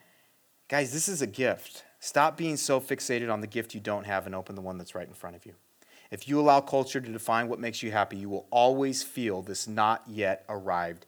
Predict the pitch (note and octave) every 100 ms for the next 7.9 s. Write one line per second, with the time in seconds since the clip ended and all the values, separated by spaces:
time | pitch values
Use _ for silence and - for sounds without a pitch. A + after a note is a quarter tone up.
0 | _ _ - A#2 G#2 F2 E2+ G#2+ G2+ A2
1 | C3 B2 F#2 G#2 A2+ A#2 D#3 - - _
2 | - G2 A#2+ A#2+ - - - B2 A#2 -
3 | G#2+ G2 F#2+ - _ - G#2+ - G2+ F2
4 | - _ _ _ _ _ _ _ _ _
5 | _ _ C#3+ C3+ D#3 - - D3 C3+ B2+
6 | B2+ C#3+ E3+ - C#3 C#3+ C#3+ - D3 D3+
7 | F3 F3+ - F3+ F3+ G#3 A3+ -